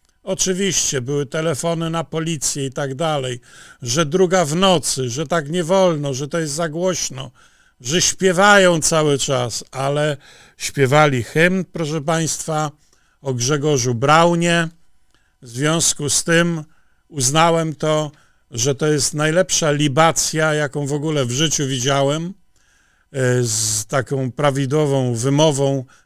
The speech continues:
patriotyczną, można by powiedzieć. E, oczywiście słowa też Państwu podyktuję, e,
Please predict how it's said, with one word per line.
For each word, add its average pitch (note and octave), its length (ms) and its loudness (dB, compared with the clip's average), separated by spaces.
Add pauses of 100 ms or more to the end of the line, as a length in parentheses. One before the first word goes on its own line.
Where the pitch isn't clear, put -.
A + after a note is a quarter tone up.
(160)
patriotyczną, D#3 1000 0 (380)
można D3 320 0
by D3+ 140 0
powiedzieć. D3 760 -2 (340)
E, B2 60 -2
oczywiście C#3+ 500 -2
słowa C3+ 520 0 (380)
też D#3 220 0
Państwu E3 460 0
podyktuję, D3+ 720 0 (1080)
e, B2+ 720 2